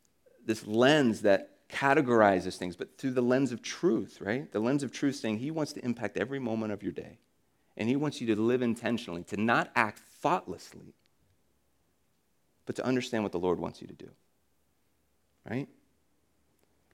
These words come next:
So maybe there's some one or two examples. And then ask Jeremy one more thing. I knew he had this. This is really why I came to him and asked him. I, again, my friend Jeremy, who leads an organization called Giant, Ashley works at it. It's an amazing, amazing organization.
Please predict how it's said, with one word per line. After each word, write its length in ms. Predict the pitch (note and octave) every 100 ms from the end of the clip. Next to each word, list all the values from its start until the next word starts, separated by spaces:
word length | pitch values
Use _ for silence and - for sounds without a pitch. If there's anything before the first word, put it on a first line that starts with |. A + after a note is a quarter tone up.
| _ _ _ _ _ _ _ _ _ _ _ _ -
So 400 | - A#2 G2+ - _ _ _ _ _ _ _ _ _ -
maybe 160 | B2+ B2+
there's 140 | G#2
some 160 | A#2 G#2
one 120 | G#2+
or 60 | G2+
two 140 | G#2+
examples. 440 | G2 G2+ G2 - - -
And 120 | C3
then 100 | F#3
ask 200 | E3 -
Jeremy 300 | B2+ A#2 A#2+ - _
one 140 | B2+ C3
more 120 | A#2
thing. 260 | E2+ E2+
I 20 | F#2+
knew 140 | B2
he 80 | C3
had 120 | A#2
this. 180 | G#2+ -
This 160 | A#2 A#2+
is 100 | G#2
really 220 | A2+ G#2
why 140 | F#2+
I 40 | F2+
came 180 | A2+ G#2
to 40 |
him 60 | F2
and 100 | G#2
asked 200 | A#2 -
him. 200 | G2 F#2
I, 80 | F2+ - -
again, 200 | F#2 F#2
my 80 | F2
friend 260 | F2+ E2
Jeremy, 240 | F2+ F2 F2
who 100 | E2+ - G2+
leads 300 | G#2 F#2 -
an 120 | F#2+ -
organization 420 | F#2+ F2+ F2+ -
called 140 | F2
Giant, 340 | F2 E2+ F2 -
Ashley 280 | G2 - F2+
works 240 | F2+ E2+
at 120 | F2 E2+
it. 40 |
It's 140 | E2 -
an 60 |
amazing, 360 | F2+ E2+ F2 F2 _ _ F#2
amazing 380 | F#2 F2 F2
organization. 480 | F2 F2 F2 F2+ -